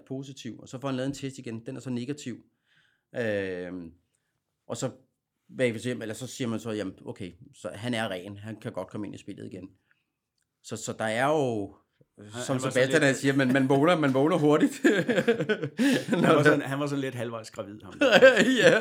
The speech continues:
Speaker 1: det kan man sige.
Speaker 2: Men nu nævner du selv, øh, hotel, fordi nu har du snakket lidt om, hvordan det er på banen, ikke?
Speaker 1: Ja.
Speaker 2: Altså, men hvad så, øh,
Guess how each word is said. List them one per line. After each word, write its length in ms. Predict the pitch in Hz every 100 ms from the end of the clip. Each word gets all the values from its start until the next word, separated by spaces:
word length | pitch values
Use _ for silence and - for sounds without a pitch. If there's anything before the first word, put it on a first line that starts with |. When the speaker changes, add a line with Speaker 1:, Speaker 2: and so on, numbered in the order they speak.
| 147
Speaker 1:
det 100 | 147
kan 100 | 156
man 120 | 143
sige. 520 | 117 123 131 240 285
Speaker 2:
Men 100 | 147
nu 100 | 160
nævner 300 | 170 160 170
du 120 | 147 143
selv, 320 | 151 147 90
øh, 400 | 147 110 107 101 -
hotel, 340 | 117 127 123 -
fordi 160 | 113
nu 100 | 120
har 60 | 139
du 60 | 123
snakket 200 | 127 127
lidt 120 | 123
om, 100 | 117
hvordan 200 | 110 120
det 60 | 113
er 40 |
på 120 | 113
banen, 400 | 98 90 90 101
ikke? 140 | 107 104
Speaker 1:
Ja. 40 |
Speaker 2:
Altså, 160 | 92 107
men 140 | 104
hvad 140 | 120 147
så, 300 | 151 143 95
øh, 460 | 110 113 104 92